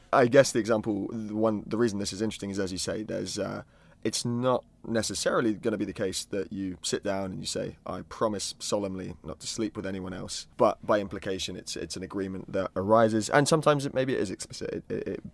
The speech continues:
probably depends couple to couple. The point we were making when we were giving the couple example is it is about what wording counts as a promise. Like, how, how semantic do we need to be here? Is it actually more the case that it's expectations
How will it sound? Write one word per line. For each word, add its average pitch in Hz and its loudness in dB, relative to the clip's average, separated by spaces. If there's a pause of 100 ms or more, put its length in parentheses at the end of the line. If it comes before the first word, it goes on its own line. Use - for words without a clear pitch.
probably 104 -2
depends 95 -6
couple 92 -6
to - -20
couple. - -10
The - -20
point 165 10
we 135 10
were 120 10
making 113 8
when 95 4
we 92 0
were - -12
giving 101 0
the 95 -2
couple 170 2
example 101 2
is 98 0
it - 4
is 117 8
about 127 4
what 113 -4
wording 101 6
counts - -2
as 90 -2
a 87 -2
promise. 87 -2
Like, 90 0
how, 113 6
how 110 6
semantic 104 2
do 101 -4
we 98 0
need 98 -2
to - -10
be 98 0
here? - -2 (100)
Is 127 8
it 131 6 (100)
actually 131 4
more 113 4
the 110 0
case - -2
that - 0
it's - -4
expectations - -2